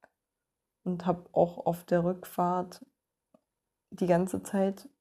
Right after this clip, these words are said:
nervo-, nervös und angespannt mein Ticket, äh, jederzeit lös-, einzulösend auf dem Handy gehabt, aber dann auch nicht entwertet.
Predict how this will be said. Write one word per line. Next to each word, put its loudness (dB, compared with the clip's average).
nervo-, -2
nervös 0
und -2
angespannt -4
mein -2
Ticket, -4
äh, 2
jederzeit -2
lös-, -2
einzulösend -2
auf -4
dem -4
Handy -2
gehabt, -2
aber -2
dann -4
auch -8
nicht -6
entwertet. -6